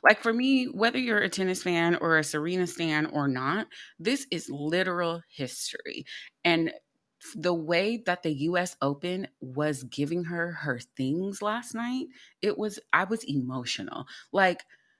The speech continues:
her and Miss Olympia with the matching outfits and Mama in the beads and braids.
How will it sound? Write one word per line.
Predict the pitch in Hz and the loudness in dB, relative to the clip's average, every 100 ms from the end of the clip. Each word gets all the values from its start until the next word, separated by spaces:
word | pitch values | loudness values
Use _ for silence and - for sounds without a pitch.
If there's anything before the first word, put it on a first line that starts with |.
| _ _ _ _ _ - | _ _ _ _ _ -6
her | 220 254 320 - | -2 0 0 -2
and | 254 233 - _ _ _ _ | 0 0 -2 _ _ _ _
Miss | 202 220 - 202 | -4 -4 -4 -6
Olympia | 202 208 220 214 220 220 220 - | -4 -4 -6 -6 -4 -4 -6 -8
with | 190 214 | -6 -6
the | 208 | -2
matching | 196 190 196 214 202 - | -2 0 -2 -4 -6 -4
outfits | 190 208 - 208 208 - - | -4 -4 -6 -6 -6 -8 -4
and | 180 | 0
Mama | 185 190 - | 2 0 -2
in | 190 170 | -2 -2
the | 160 | -2
beads | 185 196 202 - | -4 -4 -6 -4
and | 185 | -4
braids. | 175 190 202 208 202 | 0 0 0 -2 -4